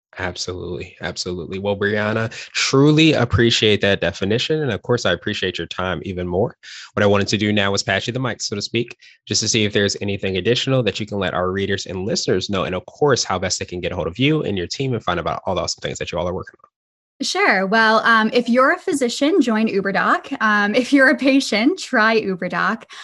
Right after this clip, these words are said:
Speaker 2: Um, and if you're looking for new career opportunities and want to get involved in a cool healthcare startup, please feel free to reach out to us. Um, in terms of the best way to get in contact with me, um, because you all know how well I manage my email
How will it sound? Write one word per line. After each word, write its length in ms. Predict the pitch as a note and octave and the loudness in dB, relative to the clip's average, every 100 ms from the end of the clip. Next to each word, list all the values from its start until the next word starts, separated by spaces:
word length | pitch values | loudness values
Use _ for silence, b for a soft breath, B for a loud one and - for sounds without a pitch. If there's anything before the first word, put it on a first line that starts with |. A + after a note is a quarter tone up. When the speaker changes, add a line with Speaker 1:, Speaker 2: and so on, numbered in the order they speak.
| B - | B 2
Speaker 2:
Um, 240 | A3 G#3+ | 2 4
and 120 | A#3 | 0
if 100 | A#3+ | 0
you're 140 | C4 B3 | 2 2
looking 340 | A#3 A#3+ A#3+ | 2 0 -2
for 160 | A#3 A3+ | 0 2
new 220 | G#3 G3 | 2 -2
career 400 | G3 G#3+ G3 F#3+ | -4 -4 -2 0
opportunities 800 | G3 G3+ F#3+ G#3 F#3+ F#3+ F#3+ F#3 | -2 -4 -6 -4 -4 -2 -4 -4
and 200 | F#3+ F#3+ | -4 -2
want 240 | F#3 F#3 - | -2 -4 -4
to 100 | G3+ | -4
get 160 | G3 | -4
involved 480 | G3+ F#3+ F3+ F#3 F#3+ | -4 -2 -2 -2 -2
in 100 | G3 | -4
a 60 | F#3+ | -4
cool 580 | - - A#3+ A3 A3+ | -6 -2 2 4 2
healthcare 480 | A#3 G#3+ G#3+ A3+ G#3+ | -2 -6 -6 -8 -8
startup, 500 | - F#3 F#3 F#3+ F#3+ _ B B | -6 -6 -4 -6 -8 _ B B
please 240 | - A3+ G#3 | -4 -4 -2
feel 220 | G#3+ G3 | -4 -4
free 300 | G3 F#3 F#3+ | -6 -8 -8
to 160 | - F#3+ | -8 -8
reach 240 | F3 E3+ | -8 -6
out 220 | - - - | -6 -6 -6
to 140 | B3 | -6
us. 400 | C#4+ D#4+ - - B B B B - | -6 -6 -10 -10 B B B B 2
Um, 280 | A3+ A3+ | 4 4
in 140 | - A#3 | 2 0
terms 240 | B3 A#3+ | 0 0
of 80 | A#3+ | 0
the 80 | G3+ | 0
best 320 | G3 F#3+ - | -2 -4 -4
way 80 | G3 | -4
to 80 | G3 | -4
get 160 | G3 | -4
in 40 | G3 | -6
contact 520 | - G3 G#3 F#3+ G#3 | -4 -4 -2 -4 -4
with 160 | G3 | -4
me, 320 | G3+ F#3+ F#3+ - | -2 -2 -4 -2
um, 220 | F#3 F#3 | -2 0
because 400 | G#3+ G3+ A#3+ A3 | -2 0 0 4
you 120 | B3+ | 4
all 200 | A#3+ A#3 | 4 4
know 300 | A#3+ G#3+ G3+ | 4 4 4
how 180 | C4 B3 | 2 2
well 320 | G3+ F3+ G3 | 2 2 0
I 100 | G3 | -2
manage 380 | G3 F3 G3 G3 | -2 -2 -4 -4
my 120 | A3 | -4
email 460 | A3 F3 F3 F3 | -2 -4 -4 -2